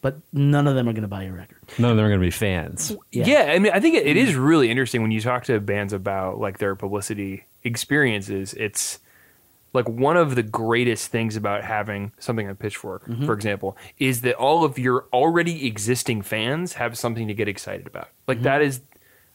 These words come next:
Speaker 3: almost the most important thing.
Speaker 1: Yeah.
Speaker 3: Um, and then also it helps you get, um, shows at places that might have been reluctant to hire you
Speaker 1: Yeah.
Speaker 3: without the, like,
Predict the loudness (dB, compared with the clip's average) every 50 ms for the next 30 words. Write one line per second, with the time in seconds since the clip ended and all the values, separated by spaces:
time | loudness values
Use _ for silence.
0 | _ _ _ _ _ _ _ _ _ _ _ _ _ 2 2 4 4 6 4 4
1 | 2 0 -2 0 2 2 4 2 2 0 -2 -6 -6 -4 -4 -4 -4 -6 -8 -12
2 | -12 -12 -12 -12 -12 -16 -12 _ -2 0 0 0 -2 -6 -16 -20 -20 -20 -14 -6
3 | -2 0 0 2 0 0 -2 -4 -6 -8 -12 _ _ _ 0 2 4 4 4 4
4 | 4 4 2 2 2 2 0 -2 -4 -4 -4 -4 -4 -2 -2 -2 -2 -4 -6 -10
5 | _ _ -4 -2 -2 -2 -2 -4 -4 -4 -2 0 2 2 4 2 2 2 0 -4
6 | -4 -6 -10 -14 -12 _ -4 -4 -2 -4 -4 -8 _ _ _ _ _ -8 -2 0
7 | 0 0 0 -4 -4 -2 -2 -2 -2 -4 -6 -6 -8 -8 -6 -2 -2 -2 -2 -4
8 | -8 -12 -10 -10 -8 -8 -6 -6 -6 -6 -6 -6 -6 -6 -6 -6 -4 -4 0 0
9 | 0 0 0 0 -2 -4 -4 -4 -6 -4 -4 -4 -6 -8 -10 -14